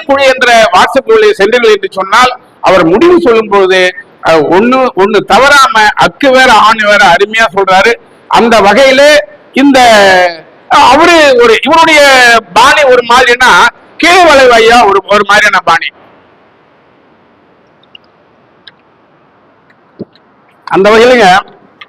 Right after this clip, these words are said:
ஐயா கீழவளவு சுப்பிரமணியன் என்ன சொல்றான்னு பாத்தீங்கன்னா, தோஷம் என்று ஒன்று இருக்குன்னா,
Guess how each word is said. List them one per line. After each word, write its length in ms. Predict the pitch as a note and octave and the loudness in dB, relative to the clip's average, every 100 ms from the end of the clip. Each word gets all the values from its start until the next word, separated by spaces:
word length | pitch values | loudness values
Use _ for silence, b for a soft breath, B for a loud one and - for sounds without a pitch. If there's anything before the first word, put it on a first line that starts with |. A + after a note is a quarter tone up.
| _ - _ - | _ -20 _ -6
ஐயா 380 | G#3 A#3 A3+ G3 | -2 2 2 0
கீழவளவு 640 | F3+ - C4+ D4 C4+ A#3 | -2 -4 -2 0 2 0
சுப்பிரமணியன் 420 | - A3 G#3+ G#3 | -2 -6 -6 -4
என்ன 60 | A#3+ | -4
சொல்றான்னு 260 | A#3+ G#3 G3+ | -4 -4 -4
பாத்தீங்கன்னா, 480 | F#3+ F#3 G3 F3 F3+ - - _ - | -8 -6 -2 -2 -2 -4 -14 _ -6
தோஷம் 420 | D#3+ A#3+ C4+ D#4 | -2 0 0 0
என்று 240 | D4+ C#4+ C4+ | -2 0 0
ஒன்று 500 | B3+ - A#3+ A3+ A3+ | 0 0 2 2 0
இருக்குன்னா, 560 | G#3 B3+ C4+ A#3 G3+ | -2 -2 -2 -2 0